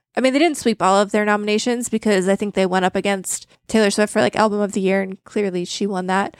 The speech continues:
But they won three Grammys. Noah Kahan, Victoria Monet, I don't know you, sorry, but Noah Kahan's my boy, and he got robbed, I think.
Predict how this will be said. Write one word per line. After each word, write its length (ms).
But 220
they 120
won 380
three 260
Grammys. 800
Noah 240
Kahan, 480
Victoria 500
Monet, 460
I 160
don't 240
know 140
you, 320
sorry, 540
but 280
Noah 220
Kahan's 300
my 80
boy, 240
and 100
he 140
got 160
robbed, 300
I 80
think. 400